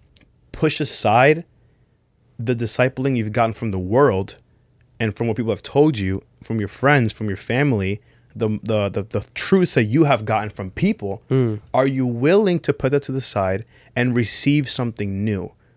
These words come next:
Speaker 1: that might be unfamiliar to you? Are you willing to receive that spiritual truth?
Speaker 2: Mm.
Speaker 1: And that's what he's saying there. Like, do you have ears to hear? Or are you gonna be hard-headed and say, "No, I don't understand that. I don't wanna, no,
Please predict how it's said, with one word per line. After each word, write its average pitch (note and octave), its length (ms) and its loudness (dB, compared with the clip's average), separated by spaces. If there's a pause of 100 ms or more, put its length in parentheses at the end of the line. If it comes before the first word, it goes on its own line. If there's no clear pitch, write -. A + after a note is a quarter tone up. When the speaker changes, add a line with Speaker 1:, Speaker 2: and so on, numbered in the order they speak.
(120)
Speaker 1:
that A2 160 2
might A2 240 -4
be A#2 160 -4 (100)
unfamiliar A#2 800 -2
to - 220 -6
you? G2 260 -4 (720)
Are A#2+ 160 2
you A#2+ 240 0
willing B2+ 360 0
to - 100 -6
receive A2 460 -4
that F#2 120 -4
spiritual G2 320 -8
truth? F#2 260 -10
Speaker 2:
Mm. A2+ 540 0
Speaker 1:
And A2 160 0
that's A#2+ 220 0
what A#2+ 80 0
he's A2 120 -2
saying G2 280 -4
there. F#2 80 -8
Like, F2+ 180 -8 (140)
do - 100 -6
you B2+ 220 -2
have A#2 300 0
ears A2+ 220 0
to G#2+ 100 -6
hear? F#2+ 340 -8 (320)
Or A#2+ 160 2
are A#2 100 6
you B2+ 60 4
gonna A#2 160 2
be G#2+ 140 -2
hard-headed G2+ 500 -2
and F#2+ 80 -6
say, F#2+ 140 -4
"No, G2 200 -2
I F#2+ 100 0
don't F#2+ 80 -2
understand F#2 360 -4
that. F2+ 160 -6
I G2 60 -6
don't F#2+ 100 -4
wanna, F#2 240 -8
no, F#2 220 -4